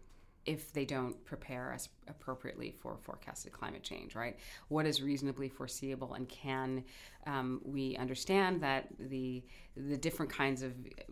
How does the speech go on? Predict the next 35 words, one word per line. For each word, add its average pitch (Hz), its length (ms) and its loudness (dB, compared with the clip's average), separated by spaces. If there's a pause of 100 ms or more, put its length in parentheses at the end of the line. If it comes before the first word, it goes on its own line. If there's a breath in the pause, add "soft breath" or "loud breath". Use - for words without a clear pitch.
whether 131 240 -2
it's 113 100 -6
building 175 300 6
codes 147 420 0
or 131 140 -2
plans 139 500 2
that 131 80 -2
are 135 80 2
made, 131 440 0 (340 soft breath)
um, 127 420 2 (200)
have 156 380 6
to, 139 280 4
these 165 180 2
things 147 260 4
need 135 300 4
to 139 80 -2
change 147 320 4
in 131 120 0
light 127 160 0
of 127 40 -6
what 113 100 -4
we 127 120 0
know 131 220 2
about, 127 300 -4 (320 soft breath)
uh, 131 60 -2
the 131 80 2
changing 127 380 -2
climate 123 480 0
and 120 100 -4
the 120 60 -6
severity 123 500 -2
of - 80 -10
it - 160 -6
and 113 80 -4
the, 120 60 -6